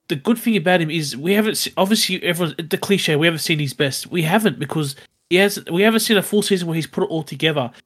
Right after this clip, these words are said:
I still think he has another level to go to, and, you know, like, you look at the, the other halves, they're, like, they're just, like, they're gonna stale. There, there, there's nothing to improve. Like, look at Cleary. Like, I, Cleary's a great halfback,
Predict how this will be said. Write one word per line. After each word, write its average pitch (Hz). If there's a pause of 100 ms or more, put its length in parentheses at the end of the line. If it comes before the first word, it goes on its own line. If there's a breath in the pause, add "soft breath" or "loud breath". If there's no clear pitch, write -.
(200)
I 214
still 247
think 240
he 240
has 220
another 190
level 170
to 131
go 151
to, 120
and, 120 (260)
you 127
know, 151
like, 151
you 180
look 190
at 151
the, 131 (300 soft breath)
the -
other 160
halves, 143
they're, 147
like, 139
they're 143
just, -
like, 151
they're 165
gonna 160
stale. 156
There, 156
there, 170
there's 156
nothing 180
to 143
improve. 139
Like, 131
look 202
at 139
Cleary. 135
Like, 117
I, 160
Cleary's 233
a 147
great 139
halfback, 131